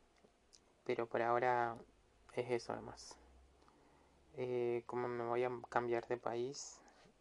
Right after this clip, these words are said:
así que voy a estar muy ocupado y no voy a tener tiempo de hacer podcast. Por ahí por la calle, por ahí,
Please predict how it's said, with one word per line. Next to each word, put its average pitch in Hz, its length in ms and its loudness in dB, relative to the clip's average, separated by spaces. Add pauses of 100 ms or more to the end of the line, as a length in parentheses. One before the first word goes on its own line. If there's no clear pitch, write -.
(280)
así - 260 -2
que 113 640 0
voy 120 140 4
a - 20 -2
estar 117 220 -4
muy 117 200 -2
ocupado 117 640 -2
y 123 40 -8
no 113 200 -6
voy 117 100 0
a 117 60 2
tener 113 260 -4
tiempo 117 360 -2
de 113 60 2
hacer - 260 -8 (120)
podcast. - 560 -6 (1080)
Por 127 120 2
ahí 123 120 4
por 131 140 2
la 127 140 2
calle, 127 420 4
por 117 140 0
ahí, 120 260 2